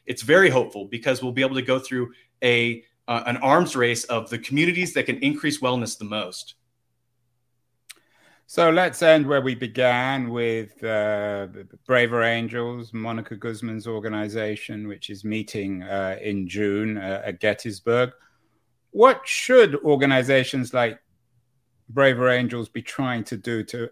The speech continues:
Speaker 2: enable us to overcome the tribalism that seems to have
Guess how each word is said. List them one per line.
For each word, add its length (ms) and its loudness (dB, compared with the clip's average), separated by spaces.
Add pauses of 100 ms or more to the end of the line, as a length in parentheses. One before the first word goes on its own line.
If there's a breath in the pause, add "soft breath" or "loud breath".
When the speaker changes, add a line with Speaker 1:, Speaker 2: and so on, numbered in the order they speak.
Speaker 2:
enable 500 4
us 200 0
to 200 -6
overcome 880 -4 (680)
the 80 -6
tribalism 960 0
that 180 -14
seems 360 -10
to 100 -14
have 300 -6